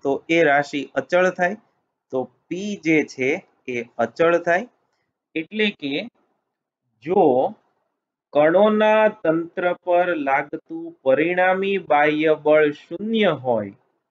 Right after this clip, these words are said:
કણોના તંત્ર પર લાગતું પરિણામી બાહ્ય બળ શૂન્ય હોય તો કણોના તંત્રનું કુલ રેખીય વેગમાન અચળ રહે છે. જો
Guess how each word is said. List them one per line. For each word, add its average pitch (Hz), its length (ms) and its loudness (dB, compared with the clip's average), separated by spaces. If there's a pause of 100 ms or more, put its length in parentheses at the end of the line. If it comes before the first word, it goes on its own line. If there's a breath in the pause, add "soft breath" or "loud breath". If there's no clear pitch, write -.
(540)
કણોના 139 840 0 (200)
તંત્ર 147 480 0
પર 135 440 -2 (120)
લાગતું 123 800 -4 (160)
પરિણામી 170 720 0
બાહ્ય 139 500 0
બળ 131 280 2
શૂન્ય 208 460 -4
હોય 131 440 0 (520)
તો 165 420 2 (340)
કણોના 196 600 2
તંત્રનું 165 880 -4
કુલ 214 600 -4
રેખીય 165 560 0
વેગમાન 131 760 -2
અચળ 175 600 -2
રહે 123 460 -2
છે. 113 320 -14 (840)
જો 151 480 0